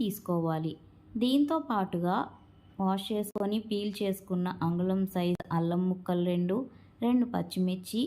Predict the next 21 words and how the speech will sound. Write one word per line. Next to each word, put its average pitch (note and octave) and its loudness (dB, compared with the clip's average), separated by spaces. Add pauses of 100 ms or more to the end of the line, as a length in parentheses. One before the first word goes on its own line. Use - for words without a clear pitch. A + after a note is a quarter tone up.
(280)
సాల్ట్, F3+ 2 (400)
కొంచెం D4 6 (140)
పసుపు E3+ -2 (120)
వేసి F3+ 0 (320)
దీన్ని G#3+ 2 (520)
మెత్తగా A3 0 (120)
పేస్ట్‌లా G3 0 (100)
చేసుకోవాలి. E3+ 2 (1500)
ఇది C#4 6
పక్కన F#3 2 (100)
పెట్టేసుకొని F#3 0 (200)
ఇప్పుడు A#3+ 0
ఒక G#3 -4 (100)
ప్యాన్ E3+ 2
పెట్టుకొని F#3 0 (240)
ఆయిల్ F3 2
వేసి F3+ 0 (100)
హీట్ F#3 0
అయిన F#3+ 2
తర్వాత F3+ 0 (640)
దాంట్లోకి B3 2